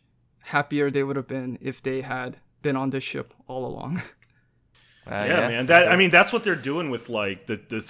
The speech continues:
Speaker 3: the C S L, right? They're, like, paying, they, aren't the highest salaries in the world for, like, old European superstars going to China getting forty mil a year?
Speaker 1: Yeah, well,
Speaker 3: And stuff
Speaker 1: that's,
Speaker 3: and
Speaker 1: it's, it's like the M L S. Uh, like, uh, even, well, it's even worse than the M L S. But yeah, it's,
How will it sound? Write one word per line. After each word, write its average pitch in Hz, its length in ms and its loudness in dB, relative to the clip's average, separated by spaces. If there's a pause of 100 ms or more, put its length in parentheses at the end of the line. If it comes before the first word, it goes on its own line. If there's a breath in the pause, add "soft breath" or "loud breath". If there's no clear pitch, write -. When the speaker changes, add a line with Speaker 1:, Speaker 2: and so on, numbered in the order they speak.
(180)
Speaker 3:
the 110 80 -10
C 120 240 -4
S 107 160 -6
L, 117 180 -6
right? 95 260 -8
They're, 110 140 -8
like, 101 240 -8
paying, 101 540 -10 (100)
they, 120 80 -8 (260)
aren't 180 160 0
the 220 120 6
highest 123 460 0
salaries 110 440 -4
in 113 80 -12
the 101 80 -8
world 92 260 -8
for, - 140 -14
like, 92 300 -10 (100)
old 101 340 -6
European 98 500 -8
superstars 98 640 -10
going 92 180 -12
to 85 40 -12
China 90 320 -12
getting 90 220 -12
forty 92 320 -12
mil 87 160 -12
a 85 40 -10
year? 85 360 -12 (100)
Speaker 1:
Yeah, 196 440 4
well, 165 400 4
Speaker 3:
And 156 80 4
stuff - 20 -2
Speaker 1:
that's, 165 380 0
Speaker 3:
and - 80 -6
Speaker 1:
it's, 175 120 0
it's 208 140 4
like 233 100 4
the - 140 2
M 175 120 4
L 156 160 2
S. 135 240 -2
Uh, 151 120 -2
like, 147 160 0
uh, 139 380 0
even, 143 260 -6
well, 147 180 -2
it's 143 140 -2
even 156 180 -4
worse 131 200 -2
than 131 120 -4
the 123 80 -4
M 127 140 -4
L 127 160 -6
S. 123 160 -6
But 123 200 -4
yeah, 156 180 2
it's, 135 260 -4